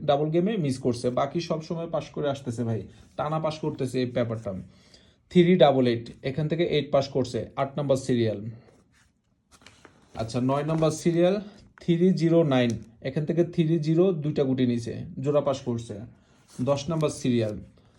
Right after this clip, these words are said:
থ্রি ফাইভ টু, এখান থেকে ফুল গেম শেষ করছে ভাইজান। টু ওয়ান থ্রি ফাইভ, চারটা গুটি আছে, এখান থেকে ফুল গেম শেষ, টু থ্রি ফাইভ। ঠিক আছে? ফুল গেম শেষ করছে। আচ্ছা, বছরে গত গেম যেটা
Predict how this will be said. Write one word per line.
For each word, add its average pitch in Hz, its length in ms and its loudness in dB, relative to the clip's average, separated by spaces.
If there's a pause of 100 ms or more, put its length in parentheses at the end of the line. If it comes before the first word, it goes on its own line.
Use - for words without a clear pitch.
(480)
থ্রি 175 340 4
ফাইভ 156 340 4 (140)
টু, 120 260 2 (180)
এখান 156 240 0
থেকে 180 200 6
ফুল 170 300 2
গেম 160 180 2
শেষ 131 240 0
করছে 120 260 -2
ভাইজান। 110 420 -2 (420)
টু 170 360 4
ওয়ান 156 340 4
থ্রি 170 380 4
ফাইভ, 123 380 2
চারটা 143 280 0
গুটি 131 220 0
আছে, 123 240 4
এখান 139 180 -4
থেকে 156 160 2
ফুল 160 300 0
গেম 143 200 0
শেষ, 117 380 0 (340)
টু 175 360 2
থ্রি 165 320 2
ফাইভ। 131 320 0 (800)
ঠিক 143 100 -4
আছে? 180 260 4
ফুল 156 260 2
গেম 143 140 2
শেষ 127 220 0
করছে। 117 360 -4 (480)
আচ্ছা, 117 360 -6
বছরে 165 460 -2
গত 165 300 0
গেম 120 280 -2
যেটা 135 220 -8